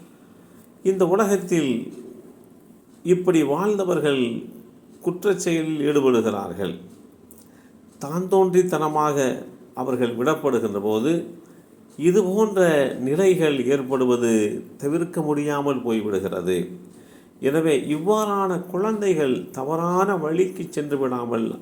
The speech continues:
அவர்களை நாம் நல்ல வழியிலே வார்த்தெடுப்பதற்கு உண்டான பொறுப்பு கொடுக்கப்பட்டவர்களாக இருக்கிறோம். வேதமறை குர்ஆனிலே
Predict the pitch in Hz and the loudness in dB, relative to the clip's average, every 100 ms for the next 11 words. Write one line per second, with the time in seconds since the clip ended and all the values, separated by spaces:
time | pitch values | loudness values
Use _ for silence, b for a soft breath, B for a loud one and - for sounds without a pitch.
0 | - 143 175 170 127 110 95 - - - | -6 -2 -2 0 0 0 -2 -8 -20 -20
1 | - - - - - - - - - _ | -20 -20 -20 -20 -20 -20 -20 -20 -20 _
2 | - - - 127 127 117 101 - - - | -20 -20 -16 -2 2 2 0 -6 -16 -20
3 | - - - - - - _ 151 143 160 | -20 -20 -20 -20 -20 -20 _ -8 -2 -2
4 | 214 202 156 165 160 143 123 107 - - | 0 0 0 2 2 4 2 2 -4 -10
5 | - - - 139 151 185 180 170 156 147 | -18 -20 -16 -8 -2 -2 0 0 0 0
6 | 151 139 135 143 131 127 123 120 117 107 | 2 2 0 -2 -2 0 0 0 0 0
7 | 104 - - - - - 175 220 220 202 | -2 -6 -12 -20 -14 0 2 4 0 -2
8 | 175 175 180 160 151 131 135 123 117 113 | 2 2 2 -2 0 0 2 2 2 0
9 | 113 107 92 101 90 90 - - - - | 0 -2 -2 -2 0 -2 -4 -14 -20 -20
10 | - - - B B B B B - - | -20 -20 -20 B B B B B -20 -12
11 | 127 175 226 214 208 190 - 190 190 180 | -4 -2 0 0 2 0 0 0 2 2
12 | 170 | 2